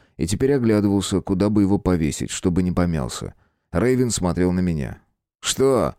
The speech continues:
никаких цепей, кулонов и прочей ерунды? Ты странный маг». И вдруг он без предупреждения, вообще ни слова больше не говоря, напал на меня. Его мечи лежали на стойке, но в руке блеснул кинжал,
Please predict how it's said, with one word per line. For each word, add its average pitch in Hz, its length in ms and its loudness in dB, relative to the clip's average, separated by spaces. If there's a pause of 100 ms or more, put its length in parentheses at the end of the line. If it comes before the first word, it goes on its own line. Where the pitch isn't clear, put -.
(360)
никаких 131 520 0
цепей, 156 540 2
кулонов 139 520 2
и 131 60 0
прочей 139 400 2
ерунды? 139 560 2 (540)
Ты 120 160 2
странный 135 640 0
маг». 113 440 -2 (560)
И 143 80 2
вдруг 180 300 0
он 156 140 0
без 117 140 0
предупреждения, 170 720 0
вообще 135 320 0
ни 104 100 0
слова 110 300 2
больше 101 280 0
не 98 120 0
говоря, 160 280 2
напал 87 380 0
на 65 80 -6
меня. 58 320 -8 (380)
Его 117 200 0
мечи 147 280 0
лежали 127 340 2
на 117 140 -2
стойке, 139 400 0
но 120 100 -2
в 85 80 -2
руке 113 220 2
блеснул 110 380 0
кинжал, 90 520 -2